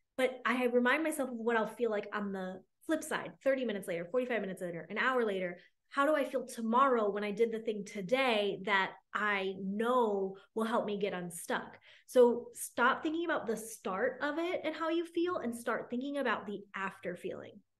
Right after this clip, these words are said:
Like I said, I know we love a tangible example. So I wanna give you three ways to get unstuck today. And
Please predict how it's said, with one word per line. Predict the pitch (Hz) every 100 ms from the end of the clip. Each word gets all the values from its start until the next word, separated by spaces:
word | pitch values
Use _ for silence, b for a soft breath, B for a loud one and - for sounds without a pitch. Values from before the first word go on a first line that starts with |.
| -
Like | 247
I | 285
said, | 285 247 220 -
I | 220 247
know | 254
we | 240 226
love | 220 208
a | 202
tangible | - 226 226 233 233 233
example. | 214 202 190 202
So | 208
I | 226
wanna | 269
give | 311
you | 359 370
three | 302 302
ways | 311 269 269
to |
get | 247 220
unstuck | 226 - 208 208
today. | 220 170 -
And | 247